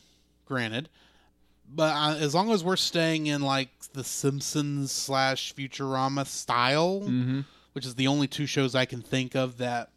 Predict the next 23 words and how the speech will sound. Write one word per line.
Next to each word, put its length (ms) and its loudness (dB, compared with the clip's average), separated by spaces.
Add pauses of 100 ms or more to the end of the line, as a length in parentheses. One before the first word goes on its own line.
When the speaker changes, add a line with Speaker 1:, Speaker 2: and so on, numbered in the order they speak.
(120)
Speaker 1:
are 60 -16
close 300 -6
to 80 -12
this, 360 -8 (580)
it 140 -10
probably 180 4
will 80 0
go 120 -10
Family 400 -8
Guy, 220 -8
but 120 -12 (140)
the 80 -12
pre-Crash, 840 -4 (540)
the 80 -14
pre-First 1000 -8
Cancellation 480 -8
fa-, 120 -12
should 200 -12
be 80 -14
fine 300 -6
with 100 -12
it 120 -14
too. 260 -4